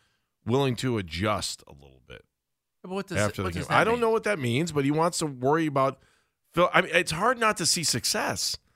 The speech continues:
Speaker 1: when you're at eleven and two for a whole month and you've been out and you see your team is winning without you. You're kinda like, "Huh, do these guys need me?" I don't know. That's a possibility.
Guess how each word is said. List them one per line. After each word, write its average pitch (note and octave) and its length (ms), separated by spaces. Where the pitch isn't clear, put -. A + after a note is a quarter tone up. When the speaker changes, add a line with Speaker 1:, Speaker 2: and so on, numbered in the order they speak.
Speaker 1:
when D#3 140
you're A3+ 120
at A3 60
eleven F#3 400
and A3 140
two F#3 220
for C#3 160
a - 20
whole C#3+ 180
month G#2+ 320
and A2 200
you've D#3 220
been C#3 140
out A2+ 440
and C3+ 160
you C3 120
see F#3+ 180
your F#3+ 160
team E3 240
is A#2 120
winning C3+ 280
without C3 400
you. G2+ 340
You're C3 140
kinda E3 260
like, D3+ 180
"Huh, E3 360
do G#2+ 100
these E3 200
guys F3 360
need A2 240
me?" B3 360
I D3 80
don't G#3 100
know. A#3 180
That's C3 220
a F3+ 60
possibility. D3+ 920